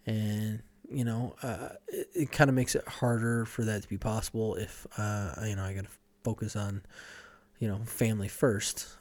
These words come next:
Um, but, you know, things are changing in, uh, our, our family dynamic.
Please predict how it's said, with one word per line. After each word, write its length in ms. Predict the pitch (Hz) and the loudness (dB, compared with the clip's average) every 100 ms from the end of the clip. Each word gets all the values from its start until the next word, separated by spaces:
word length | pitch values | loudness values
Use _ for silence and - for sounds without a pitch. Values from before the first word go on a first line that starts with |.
| - | -10
Um, 400 | 120 120 120 117 - - - | -6 -4 -6 -8 -12 -20 4
but, 280 | 147 170 - - - | 6 6 0 -14 -4
you 60 | 123 | 0
know, 160 | 117 127 | 0 0
things 360 | - 123 - | 2 0 0
are 40 | 127 | 0
changing 420 | 120 120 117 117 | 0 2 0 0
in, 200 | 113 113 | 2 2
uh, 320 | 117 113 113 | 2 2 0
our, 200 | 104 107 | -2 -2
our 120 | 117 110 | -2 0
family 320 | 123 113 117 | 0 2 2
dynamic. 560 | 104 104 104 135 - | 0 0 0 0 -2